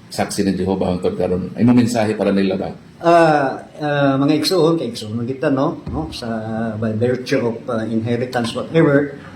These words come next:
Speaker 2: ako, makigistorya na ko ninyo puhon. Ang uban kaninyo, nahibalag na ko sa mga, ako mga biyahe, kay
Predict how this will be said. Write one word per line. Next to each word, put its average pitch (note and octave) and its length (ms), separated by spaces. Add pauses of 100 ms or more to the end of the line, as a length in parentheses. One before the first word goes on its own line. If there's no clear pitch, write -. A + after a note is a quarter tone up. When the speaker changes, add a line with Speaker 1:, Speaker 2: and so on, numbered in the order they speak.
(200)
Speaker 2:
ako, C#3 560
makigistorya C#3 800
na - 80
ko C#3+ 80
ninyo C3+ 320
puhon. B2 400
Ang C#3 160
uban D#3 160
kaninyo, D3+ 400
nahibalag C3 480
na B2+ 80
ko B2+ 160
sa C3 160
mga, - 160
ako - 80
mga C3 240
biyahe, A#2+ 340 (380)
kay C3+ 100